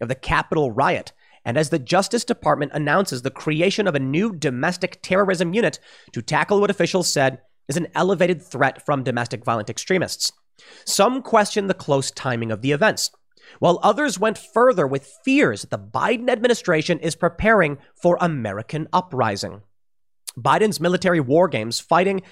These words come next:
and killing American freedom fighters in guerrilla warfare, one Twitter user wrote, Twitter user posted in reaction to news of the guerrilla warfare training on U S soil. Another Twitter user even questioned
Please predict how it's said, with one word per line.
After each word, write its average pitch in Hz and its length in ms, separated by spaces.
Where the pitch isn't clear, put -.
and 113 180
killing 226 320
American 196 540
freedom 254 440
fighters 117 540
in 196 200
guerrilla 196 560
warfare, 185 760
one 151 340
Twitter 165 340
user 139 420
wrote, 117 360
Twitter 185 200
user 135 220
posted 170 460
in 117 120
reaction 165 520
to 190 160
news 180 440
of 135 160
the 156 60
guerrilla 143 440
warfare 123 640
training 139 480
on 113 200
U 107 100
S 107 100
soil. 151 440
Another 175 320
Twitter 175 380
user 156 380
even 160 280
questioned 156 600